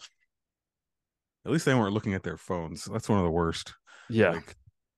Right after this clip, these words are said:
Speaker 1: in this, this, my theater experience this time, I had a guy next to me. It was, like, him and his, looked like either wife or girlfriend and, like, a young child, which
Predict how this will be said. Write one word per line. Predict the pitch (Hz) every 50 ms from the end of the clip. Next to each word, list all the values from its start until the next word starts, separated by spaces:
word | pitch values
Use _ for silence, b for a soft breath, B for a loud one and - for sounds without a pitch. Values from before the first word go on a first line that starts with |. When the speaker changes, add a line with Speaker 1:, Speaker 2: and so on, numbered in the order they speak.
| _ -
Speaker 1:
in | 104 98
this, | 113 123 - - -
this, | - 95 101 120 123 - - - - _ _ _ _ _ _ _ _ _ _ _ _ -
my | 95 98 104 113 113
theater | - - 117 110 104 101 98
experience | 90 - - 113 107 98 92 -
this | 101 -
time, | - - 90 87 90
I | 95
had | 101 90
a | 87
guy | 82 90 98 95 92
next | 90 92 92 - -
to | - 95
me. | 90 90
It | 95
was, | 110 120
like, | 127 110 95
him | 104 113 127 123 120 120 120
and | 104
his, | 95 95 90 80 - _ b b b b b b b b
looked | - 113 - -
like | 107 101 95
either | 104 104 104 101
wife | 92 92 95 104 104 - -
or | 98
girlfriend | 90 101 98 98 98 95 - 101 95 95 95 95
and, | 92 92
like, | 90 90 -
a | 92
young | 90 95 95 101 98
child, | - - 101 98 98 98 98 107 104 - b b b b b b
which | - 127 117 101